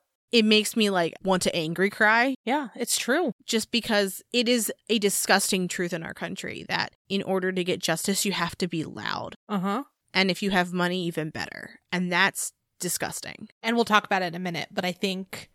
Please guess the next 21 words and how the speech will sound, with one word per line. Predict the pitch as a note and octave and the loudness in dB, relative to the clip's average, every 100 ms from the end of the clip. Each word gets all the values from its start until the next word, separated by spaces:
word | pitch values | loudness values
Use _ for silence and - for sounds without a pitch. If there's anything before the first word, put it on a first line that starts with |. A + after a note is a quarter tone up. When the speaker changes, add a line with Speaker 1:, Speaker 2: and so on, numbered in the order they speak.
| _ _ | _ _
Speaker 2:
because | G#3+ - G3 F#3+ | -6 -2 0 0
of | G3 E3+ F#3 - | 0 -2 -6 -4
recent | A3 G3+ A3+ | -2 0 2
events, | G3 F3 F#3 B3+ - - - - _ | 2 2 2 0 -8 -8 -8 -12 _
he's | - A3 | 0 2
gonna | - G3 | 4 2
have | F3 F#3 | 2 0
a | F#3 F#3+ - | 0 -6 -4
good | G#3+ G3+ F3+ F3 | 0 0 0 0
backing, | G3+ F3 - - G3+ - | 2 2 2 -6 -8 0
right? | G3+ G3 G#3+ - | 2 4 2 -2
<laughs> | A#3+ - - - | -6 -6 -18 0
Speaker 1:
Yeah, | A#3 A#3+ | 6 6
I | - A#3 | 8 6
think | B3+ B3 | 4 4
he's | C#4+ | 4
gonna | - C#4+ | 4 2
have | B3+ A#3 | 4 4
a | G#3 | 2
good | - F#3+ G3 | 0 0 2
chance, | - D4 D#4+ E4+ | 2 4 4 2